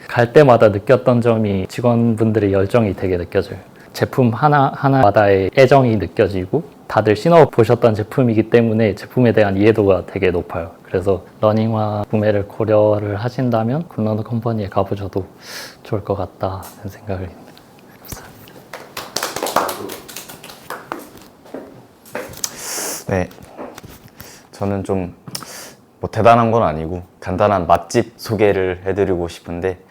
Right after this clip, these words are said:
Speaker 2: 삼청동 쪽에 옛날부터 좀 가던 식당인데 그 삼청동 정독도서관 쪽에서 조금 내려오다 보면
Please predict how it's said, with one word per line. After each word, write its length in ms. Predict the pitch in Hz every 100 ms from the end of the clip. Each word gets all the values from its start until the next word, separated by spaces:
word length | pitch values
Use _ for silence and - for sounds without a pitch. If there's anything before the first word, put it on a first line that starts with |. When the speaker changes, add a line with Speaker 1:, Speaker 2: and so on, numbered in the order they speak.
| _
Speaker 2:
삼청동 960 | - 185 196 214 214 202 185 143 113
쪽에 480 | 107 82 82 85 78 -
옛날부터 520 | 110 147 170 139 -
좀 220 | - 113 104
가던 400 | 101 98 101 95
식당인데 800 | - - 120 92 80 90 80 - _ _
그 380 | - 95 90 87
삼청동 640 | - 151 175 170 151 147
정독도서관 1500 | - 113 117 143 143 151 135 135 139 127 120 120 117 117 110
쪽에서 500 | - 107 104 101 127
조금 260 | 123 - 143
내려오다 440 | 92 98 98 95
보면 380 | 87 90 107 80